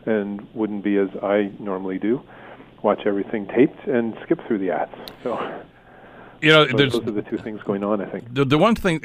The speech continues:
Speaker 2: the one commercial that jumped out at me, and it was obviously, well, we'll talk about these third-party guys in just a couple of minutes,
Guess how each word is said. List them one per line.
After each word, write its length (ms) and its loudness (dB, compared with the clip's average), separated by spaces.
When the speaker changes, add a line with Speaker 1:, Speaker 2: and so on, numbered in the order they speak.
Speaker 2:
the 140 0
one 180 2
commercial 320 -2
that 100 0
jumped 200 2
out 140 4
at 100 2
me, 80 0
and 100 2
it 80 0
was 160 -2
obviously, 420 0
well, 320 2
we'll 200 -2
talk 280 0
about 160 -2
these 180 -4
third-party 420 2
guys 200 0
in 60 -4
just 140 -4
a 40 -12
couple 160 -4
of 60 -2
minutes, 260 2